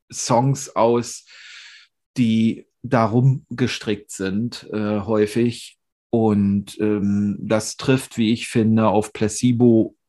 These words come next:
auch im, ganz im Besonderen zu, ähm, dass die wirklich ihre Alben zum Entdecken haben. Und Every You, Every Me, finde ich persönlich, ist ein richtig toller Song.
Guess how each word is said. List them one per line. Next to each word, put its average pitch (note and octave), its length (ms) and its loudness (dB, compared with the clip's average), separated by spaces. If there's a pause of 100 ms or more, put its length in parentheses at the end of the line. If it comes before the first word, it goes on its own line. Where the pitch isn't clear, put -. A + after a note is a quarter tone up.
(260)
auch A#2 540 2
im, A2+ 240 2
ganz A#2 320 2
im A2 180 2
Besonderen G#2 640 4
zu, B2 420 -4 (760)
ähm, A2 680 2 (1080)
dass A2+ 340 0
die A#2 440 2 (760)
wirklich A#2 640 0 (320)
ihre G#2+ 540 0
Alben B2+ 580 4
zum A2+ 260 -2
Entdecken A#2+ 540 0
haben. B2 320 6
Und A2 100 2
Every A#2 300 0
You, B2+ 260 4
Every A2+ 300 0
Me, C3 240 -4
finde A#2 240 -6
ich - 160 -10
persönlich, A2 420 -2
ist A2 180 -6
ein A2 60 -6
richtig B2 320 -4
toller A#2+ 300 0
Song. B2 420 0